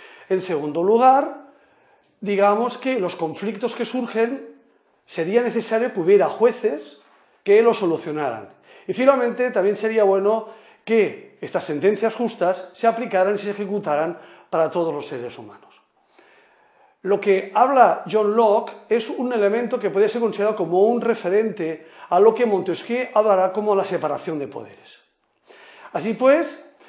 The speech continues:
lo que establece John Locke es que es necesario un Estado en el cual existan unas leyes justas para todos,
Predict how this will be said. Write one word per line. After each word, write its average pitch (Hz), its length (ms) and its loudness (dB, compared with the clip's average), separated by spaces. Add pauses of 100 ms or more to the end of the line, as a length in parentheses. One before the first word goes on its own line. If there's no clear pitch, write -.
(120)
lo 196 120 0
que 208 60 -4
establece 220 500 -2
John 240 200 -2
Locke 262 280 0
es 220 120 -2
que 196 240 -6
es 269 160 -2
necesario 208 640 -2
un 220 160 -4
Estado 202 600 0
en 233 140 -2
el 214 140 -4
cual 165 480 2 (840)
existan 262 580 2
unas 196 320 0
leyes 208 440 0
justas 233 460 -8
para 151 280 -4
todos, 285 560 2